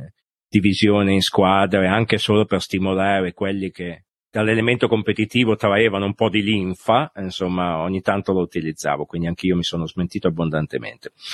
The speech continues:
Però le cose più importanti, secondo me, è proprio partendo dalla radice, la disputatio medievale.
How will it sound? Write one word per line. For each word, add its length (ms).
Però 260
le 120
cose 260
più 100
importanti, 600
secondo 360
me, 220
è 280
proprio 260
partendo 380
dalla 240
radice, 680
la 160
disputatio 760
medievale. 800